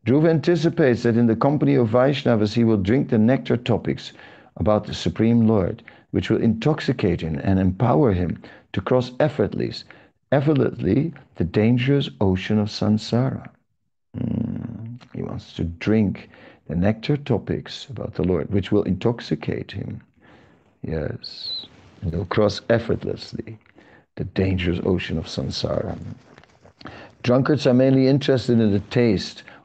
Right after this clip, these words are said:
of their liquor. They o-, have only superficial interest in the secondary effects of alcohol, such as its ability to ease the discomfort of cold weather. In the same way, devotees who have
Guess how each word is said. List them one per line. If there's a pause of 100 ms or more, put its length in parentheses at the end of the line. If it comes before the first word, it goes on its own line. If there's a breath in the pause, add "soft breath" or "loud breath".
of
their
liquor. (380 loud breath)
They
o-,
have
only
superficial
interest
in
the
secondary
effects
of
alcohol, (360 loud breath)
such
as
its (340 soft breath)
ability
to
ease
the
discomfort
of
cold
weather. (540 loud breath)
In
the
same
way,
devotees
who
have